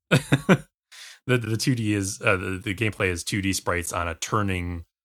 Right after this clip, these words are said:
three D track. Like, you're on a three D track that kinda rotates as you go, um, through the area. You have a jump and an attack,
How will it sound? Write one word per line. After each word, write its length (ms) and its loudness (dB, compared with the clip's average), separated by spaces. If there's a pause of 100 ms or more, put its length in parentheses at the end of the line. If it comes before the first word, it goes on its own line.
(340)
three 300 -4
D 160 -4
track. 540 -6
Like, 160 -6
you're 100 -2
on 80 -2
a 60 -8
three 160 -2
D 60 -6
track 320 -6
that 140 -12
kinda 200 -8
rotates 560 -12
as 160 -8
you 120 -14
go, 380 -12 (680)
um, 500 -4
through 140 -12
the 100 -12
area. 440 -6 (580)
You 140 -2
have 180 2
a 20 0
jump 380 2
and 100 2
an 100 2
attack, 600 -2